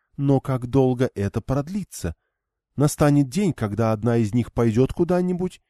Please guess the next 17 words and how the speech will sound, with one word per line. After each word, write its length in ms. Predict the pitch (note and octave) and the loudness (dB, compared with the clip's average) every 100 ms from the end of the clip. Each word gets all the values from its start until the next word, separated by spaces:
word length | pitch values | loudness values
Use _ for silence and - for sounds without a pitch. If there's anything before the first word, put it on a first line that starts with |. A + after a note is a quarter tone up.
| _ | _
и 100 | - | -2
не 120 | A#3+ A3 | 0 2
вернётся 520 | A3 G#3 G3 - F3+ | 2 4 2 0 -2
обратно. 520 | D3 G#2+ D2+ - D#2+ - _ _ _ _ | 0 -2 -4 -8 -12 -12 _ _ _ _
Попомни 560 | C#3+ C#3 F3+ F3 F3 | -4 0 2 2 2
мои 240 | E3 E3 E3 | 2 2 0
слова. 640 | - D#3 D3+ G#2+ D#2+ C#2 - _ _ _ | -2 -4 -2 0 -2 -4 -12 _ _ _
Если 380 | B2 B2+ - B2+ | 0 0 0 0
одна 380 | B2+ A2+ C3 B2 | 0 0 0 2
из 160 | A2 | 0
них 200 | B2 B2+ | 0 0
сбежит, 500 | A2+ A#2 C3+ F3 - _ _ _ | 0 0 0 0 -4 _ _ _
остальные 580 | - - F3+ E3+ E3+ E3 - | -10 -4 0 2 4 2 2
тоже 340 | - G#3+ G#2 G#2 | -2 0 0 2
ненадолго 600 | G#2+ A2+ A2 G#2+ G2 G#2 | 4 2 4 2 2 0
задержатся 640 | G#2 A#2 G2+ F2+ F#2+ - | -2 0 -2 -2 -6 -6
здесь, 420 | G2+ F#2 G#2+ - | -6 -2 -4 -4